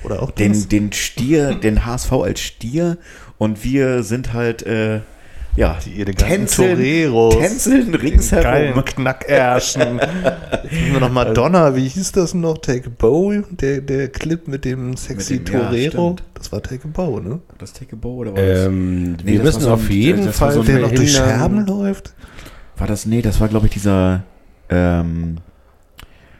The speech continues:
Speaker 2: dieser Kastagnetten-Song da. Ähm, boah,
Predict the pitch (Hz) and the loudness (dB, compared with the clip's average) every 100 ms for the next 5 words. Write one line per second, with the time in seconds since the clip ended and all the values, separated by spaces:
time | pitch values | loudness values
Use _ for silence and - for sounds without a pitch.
0 | - _ - - - 90 - - - 90 | -20 _ -20 -14 -2 -2 0 -6 -2 -2
1 | 90 107 104 - 85 85 82 78 82 85 | 0 -2 -4 -4 -2 -2 -2 0 0 -4
2 | 87 - - 90 87 87 80 80 80 80 | -6 -14 -6 -4 -4 -6 -6 -8 -8 -12
3 | - - - | -14 -14 -12